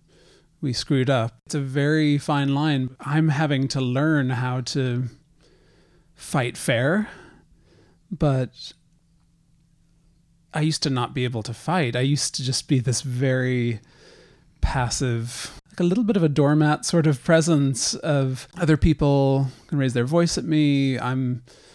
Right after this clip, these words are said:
I will just go into my little inner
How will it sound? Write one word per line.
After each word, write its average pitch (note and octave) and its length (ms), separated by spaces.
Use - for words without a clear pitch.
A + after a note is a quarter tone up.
I C3+ 220
will C3+ 160
just C3 280
go B2+ 200
into B2+ 220
my B2 140
little B2 600
inner B2+ 640